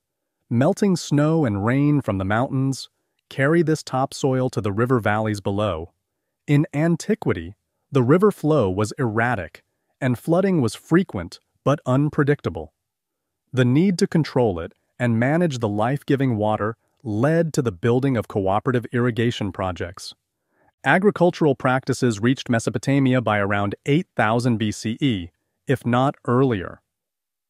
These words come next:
However, for about two millennia afterward, populations remained quite small, typically living in small villages of between one hundred and two hundred people. Beginning around five thousand five hundred B C E,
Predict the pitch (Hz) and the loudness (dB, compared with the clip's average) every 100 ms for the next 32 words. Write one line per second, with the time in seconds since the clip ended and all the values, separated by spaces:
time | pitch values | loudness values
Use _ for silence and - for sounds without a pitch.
0 | _ _ _ _ _ 147 175 202 175 - | _ _ _ _ _ 2 4 4 2 4
1 | 131 120 131 - - 180 190 143 139 135 | 2 4 2 0 2 4 6 4 4 2
2 | 113 101 - 92 85 80 - _ _ _ | 2 0 -2 -6 -6 -10 -14 _ _ _
3 | 135 143 165 143 143 - 135 123 123 120 | 0 2 2 2 2 2 0 2 2 2
4 | 117 - 131 - 135 135 95 - _ _ | 0 0 -2 -2 -2 0 -2 -6 _ _
5 | _ _ - 247 143 - 120 127 110 113 | _ _ 2 4 4 2 0 2 0 0
6 | 113 107 - 117 120 113 123 131 117 131 | -2 -2 -2 -2 -2 -2 -2 0 0 -2
7 | 135 - 113 104 - 139 120 104 117 147 | -4 -6 -4 -4 -2 -2 0 0 0 0
8 | 165 147 135 131 131 - 131 120 139 131 | -2 -2 0 0 -2 -2 -4 -2 -2 -2
9 | 117 107 101 - 135 98 85 - _ _ | -2 -4 -6 -6 -6 -6 -10 -14 _ _
10 | _ _ _ _ 120 113 135 185 208 143 | _ _ _ _ -4 0 2 2 2 2
11 | 113 104 - 120 131 131 123 123 113 - | 0 -2 -2 -2 -2 -2 -2 -2 -4 -2
12 | 123 131 - 120 110 92 104 123 - 104 | -2 -2 -4 -4 -4 -6 -4 -6 -6 -10
13 | 113 131 98 98 | -8 -8 -8 -10